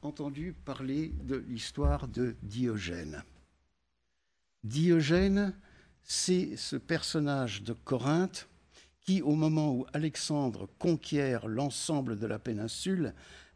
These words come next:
pour assurer ses arrières avant de partir vers l'Asie, refuse de rencontrer Alexandre, reste à l'écart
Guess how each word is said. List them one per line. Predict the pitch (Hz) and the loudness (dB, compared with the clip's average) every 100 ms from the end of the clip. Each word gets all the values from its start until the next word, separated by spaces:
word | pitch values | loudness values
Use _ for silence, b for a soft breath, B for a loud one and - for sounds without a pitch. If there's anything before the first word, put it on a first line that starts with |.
| - | -6
pour | 131 | -2
assurer | 123 - 135 131 | -2 -2 -2 -2
ses | 127 113 110 | -4 -6 -6
arrières | 117 139 151 123 - - | -4 -2 -2 -4 -8 -8
avant | 135 135 123 | -4 -4 -4
de | 110 | -6
partir | - 120 - 135 120 104 - | -8 -12 -10 -6 -4 -6 -10
vers | 101 123 107 - | -10 -8 -8 -8
l'Asie, | 104 127 117 131 175 208 - _ _ b b b - | -4 -2 -2 -2 -4 -4 -8 _ _ b b b 0
refuse | - 208 - - 214 170 104 98 - - | 8 8 6 4 6 6 4 -8 -16 -6
de | 120 | -6
rencontrer | 113 113 107 107 - 104 | -4 -10 -8 -8 -8 -8
Alexandre, | 110 110 - 170 202 190 - _ _ _ _ _ _ | -8 -8 -2 0 -2 -6 -18 _ _ _ _ _ _
reste | - 165 208 - - 107 - - _ - | 2 4 4 2 -4 -8 -10 -20 _ -4
à | 160 | 0
l'écart | 170 185 - 185 147 123 104 - | 4 2 4 4 4 -2 -6 -12